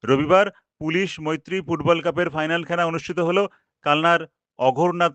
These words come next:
পার্ক স্টেডিয়ামে। এদিন বিকেলে কালনা মহকুমার চারটি থানা পুলিশের খেলা অনুষ্ঠিত হয়। ফাইনাল খেলা হয় মন্তেশ্বর থানার পুলিশ এবং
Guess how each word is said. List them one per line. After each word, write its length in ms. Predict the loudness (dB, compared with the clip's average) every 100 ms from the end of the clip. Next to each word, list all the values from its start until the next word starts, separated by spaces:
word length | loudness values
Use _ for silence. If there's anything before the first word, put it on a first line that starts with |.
| -2
পার্ক 180 | -4 -4
স্টেডিয়ামে। 500 | -6 -2 -2 -4 -8 _ _ _ _ _ _ _ _ _ _ -2
এদিন 240 | 0 2
বিকেলে 460 | 0 0 2 2 -2 _ _
কালনা 360 | 0 0 2 2
মহকুমার 480 | 2 0 0 0
চারটি 360 | 0 -2 -4 -6
থানা 240 | -4 -2
পুলিশের 480 | -2 -2 -4 -2 -4 -6 _
খেলা 240 | _ 2 2
অনুষ্ঠিত 340 | 0 -4 -2
হয়। 280 | 0 0 -2 -6 _ _ _ _ _
ফাইনাল 280 | -2 0 0
খেলা 240 | 0 0 2
হয় 220 | 2 0 -4 _
মন্তেশ্বর 560 | -2 -2 0 -4 -2 -6
থানার 300 | -4 -2 -2
পুলিশ 360 | 0 0 0
এবং 320 | 0 0 0